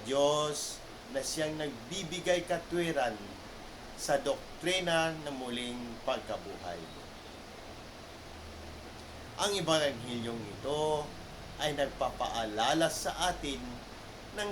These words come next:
kapangyarihan ng Diyos na lampas sa ating pang-uunawa.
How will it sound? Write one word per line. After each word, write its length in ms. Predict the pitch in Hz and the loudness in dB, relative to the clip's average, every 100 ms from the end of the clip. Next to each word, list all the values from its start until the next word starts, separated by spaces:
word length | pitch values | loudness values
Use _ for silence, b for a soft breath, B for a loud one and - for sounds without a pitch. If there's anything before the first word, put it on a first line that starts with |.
| 190 | -2
kapangyarihan 1040 | 185 180 180 185 170 170 170 160 151 156 | 2 2 2 0 2 2 0 0 2 2
ng 320 | 147 147 139 120 | 2 0 -2 0
Diyos 640 | 139 139 131 113 - - - - - - - 131 | 4 4 4 2 -4 -6 -8 -12 -14 -14 -12 0
na 80 | 143 | 2
lampas 800 | 156 139 - 170 165 - - - | 4 2 2 2 4 2 0 -2
sa 80 | 135 156 | 0 0
ating 260 | 156 160 147 160 | 2 -2 0 2
pang-uunawa. 1500 | 160 165 - - - - - - 160 165 165 135 110 92 | 2 0 -6 -12 -14 -14 -14 -2 4 4 4 4 2 0